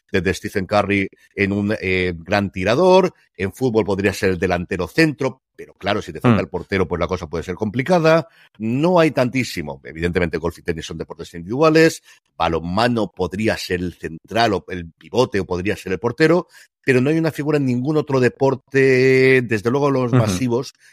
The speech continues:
Speaker 1: que tenga la importancia que puede tener un quarterback, que puede ser la diferencia entre que seas un desastre de, de que equipo o un gran equipo en un deporte que, claro, lo otro que tienes que entender es cómo se juega el fútbol americano.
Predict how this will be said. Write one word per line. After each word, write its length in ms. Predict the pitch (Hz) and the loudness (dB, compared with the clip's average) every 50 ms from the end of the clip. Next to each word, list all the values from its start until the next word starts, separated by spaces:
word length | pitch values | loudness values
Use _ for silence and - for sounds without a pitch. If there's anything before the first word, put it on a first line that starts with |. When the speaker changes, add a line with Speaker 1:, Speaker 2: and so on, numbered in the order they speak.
| _ | _
Speaker 1:
que 120 | _ 98 92 | _ -6 -4
tenga 220 | - 101 101 117 | -2 0 0 2
la 80 | 107 104 | 2 0
importancia 540 | 101 92 - 101 92 - 120 120 - 120 | -2 -2 -6 -8 -4 -4 -4 -4 -4 -6
que 80 | 101 92 | -8 -4
puede 160 | 87 95 90 | -2 -2 -2
tener 180 | 85 92 92 92 | -2 -2 -4 -4
un 80 | 92 | -4
quarterback, 540 | - - 104 92 - 101 92 113 131 - - - - - _ _ _ | -4 -4 -6 -4 -4 2 2 2 2 2 -4 -14 -20 -20 _ _ _
que 140 | - 101 78 | -2 -2 0
puede 140 | 98 95 | 0 -2
ser 120 | 87 - 101 | 0 0 0
la 60 | 101 | 0
diferencia 420 | 98 92 - 101 104 101 - 120 | 0 0 -2 -2 -4 0 0 0
entre 160 | 104 85 87 78 | 0 0 -2 -6
que 100 | 82 78 | -6 -4
seas 240 | - 92 87 - - - | 0 0 -2 -2 -4 -10
un 80 | 82 | -10
desastre 400 | 76 71 - 87 80 - 98 98 | -10 -8 -8 -10 -6 -4 -4 -4
de, 100 | 87 113 | -2 -4
de 140 | 104 101 101 | -4 -4 -4
que 140 | - 117 110 | 0 2 2
equipo 640 | 117 123 113 117 - 117 143 117 165 180 202 190 - _ _ _ _ | 2 0 -2 -6 -6 -6 -4 -2 0 0 0 -2 -4 _ _ _ _
o 80 | - 101 | -6 -4
un 80 | 98 107 | -2 0
gran 120 | 113 113 | 0 0
equipo 420 | 113 - 135 127 - 185 175 - _ _ - _ _ _ | 0 -2 -4 -2 -2 -2 -2 -4 _ _ -20 _ _ _
en 160 | - 107 104 139 | -2 0 0 2
un 60 | 160 | 2
deporte 480 | 190 185 - 185 180 - - 190 196 175 - _ _ _ _ _ _ _ | 2 2 2 0 0 2 2 0 0 0 -6 _ _ _ _ _ _ _
que, 120 | _ - 90 | _ -10 -2
claro, 380 | 101 143 160 135 - - _ _ | 0 2 2 2 2 0 _ _
lo 200 | - 95 90 98 | -6 0 2 2
otro 140 | 107 123 151 | 2 2 0
que 60 | 147 | -2
tienes 140 | 147 147 143 | -2 -4 -4
que 80 | - 156 | -4 -4
entender 220 | 135 143 135 151 | -4 -2 -2 -2
es 80 | 151 - | -4 -2
cómo 160 | - 143 110 | -2 -2 -2
se 80 | - 101 | -2 -4
juega 240 | - 98 87 87 | -4 -2 0 0
el 120 | 82 80 71 | 0 0 0
fútbol 300 | - - 73 73 76 73 | -4 -10 -8 -6 -4 -4
americano. 460 | 67 71 76 73 - 160 160 - 71 | -4 -4 -6 -2 0 0 0 0 -4